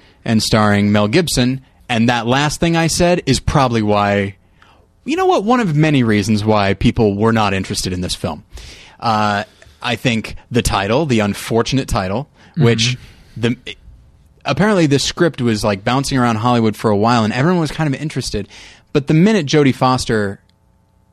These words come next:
Speaker 1: got it and decided she wanted to do it, she would have been, she should have said, like, "Okay, we need to change that title. That's really cute, but w-, we need to change that title."
Speaker 2: <laughs>
Speaker 1: Um, and then, uh,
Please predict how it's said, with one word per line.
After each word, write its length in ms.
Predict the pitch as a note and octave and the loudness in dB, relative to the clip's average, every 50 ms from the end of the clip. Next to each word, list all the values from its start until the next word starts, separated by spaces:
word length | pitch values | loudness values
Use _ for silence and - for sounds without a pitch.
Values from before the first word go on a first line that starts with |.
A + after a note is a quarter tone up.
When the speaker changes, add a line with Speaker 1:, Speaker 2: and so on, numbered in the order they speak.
| _ _ _ _ - - B2+ A#2+ | _ _ _ _ -20 -14 -6 -2
Speaker 1:
got 240 | B2 C3 C#3 C3 | 0 0 2 2
it 40 | A#2+ | 0
and 80 | A2 A2 | 0 -2
decided 300 | A2+ G#2+ - B2+ A#2 G#2+ | -2 0 0 0 0 2
she 80 | - | 0
wanted 240 | B2+ A#2+ A2+ G#2+ G#2 | 0 0 0 0 0
to 60 | G#2+ | 0
do 60 | A#2 G#2+ | 0 0
it, 60 | G#2 | 0
she 120 | - B2 | -2 -2
would 120 | A#2 A2+ A2 | 0 0 0
have 80 | G#2+ | 0
been, 320 | G#2+ G#2+ G#2+ G#2+ - - - | 0 0 -2 -2 -6 -8 -8
she 140 | - - - | -4 -2 0
should 180 | - - D3 | 2 2 2
have 100 | C3+ A#2 | 2 2
said, 180 | - - A#2+ A2 | 0 0 0 0
like, 180 | A2 G#2 - - - - - - | 0 -2 -2 -4 -12 -10 -4 -2
"Okay, 140 | - D#3+ D3 | 0 2 4
we 100 | C#3 D3+ | 4 4
need 140 | D3+ D3+ C#3 | 4 2 0
to 40 | - | 0
change 180 | - B2+ A#2+ A2 | 0 -2 0 0
that 160 | A2+ G#2 G2 | 0 -2 0
title. 240 | - A#2 G#2 F#2+ G2 | 0 -2 -2 -2 0
That's 220 | G2 B2+ C3+ - - | 0 0 0 2 2
really 220 | D3 C#3 B2+ A2+ | 2 2 2 2
cute, 340 | - - - C3 D3 - - _ _ _ _ _ _ _ _ _ | 0 0 0 2 2 0 -2 _ _ _ _ _ _ _ _ _
but 140 | - C#3+ B2 | -2 0 0
w-, 240 | - - B2+ B2+ C#3 | 0 0 0 0 0
we 140 | - C3+ C3 | 2 2 4
need 80 | C3 A#2+ | 4 2
to 60 | G#2+ | 2
change 220 | - - G#2+ G2 - | 0 -2 -2 -4 -4
that 140 | F#2 D#2 - | -8 -10 -8
title." 460 | - E2+ D#2+ - C3+ - D#3 D#3 D3+ - - - - - | -8 -6 -4 -2 -2 0 0 0 0 -2 -4 -8 -20 -20
Speaker 2:
<laughs> 260 | - - - - - - | -20 -20 -20 -16 -8 -2
Speaker 1:
Um, 440 | C3 B2+ B2 A#2+ A#2 A2+ A2 G#2 - - - - - - - - - - _ _ _ _ - - _ _ _ - | 0 0 2 2 0 -2 -4 -6 -10 -16 -20 -20 -20 -20 -20 -20 -20 -20 _ _ _ _ -20 -20 _ _ _ -2
and 220 | B2 A#2+ A#2+ A#2+ | 2 4 4 4
then, 260 | B2 A#2+ A#2+ A#2+ A#2+ A#2+ | 4 4 4 4 4 4
uh, 520 | A2+ A2 A2 G#2+ G#2 G#2 G#2 G2+ G2+ F#2+ | 4 2 2 2 2 0 0 -2 -2 -6